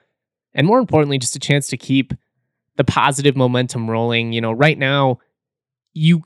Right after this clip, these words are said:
you have the nation's attention. You didn't just beat Oral Roberts, you beat them decisively. You made a statement.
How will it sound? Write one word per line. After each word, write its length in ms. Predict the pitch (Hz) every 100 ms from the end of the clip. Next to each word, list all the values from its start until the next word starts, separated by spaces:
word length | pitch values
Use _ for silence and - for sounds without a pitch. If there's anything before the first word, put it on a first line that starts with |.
| -
you 120 | 180
have 320 | - 165 160
the 80 | 151
nation's 480 | 135 143 143 135 123
attention. 600 | - 135 123 - 101 - _ _ -
You 100 | 139
didn't 160 | 170
just 260 | 170 151 127
beat 220 | 156 160 -
Oral 260 | 131 120
Roberts, 400 | 117 113 117 110
you 80 | 117
beat 220 | 113 147
them 160 | 170 151
decisively. 680 | 131 - 143 135 120 - 113
You 140 | 117
made 180 | 127 139
a 40 |
statement. 640 | 120 - - 151 131 120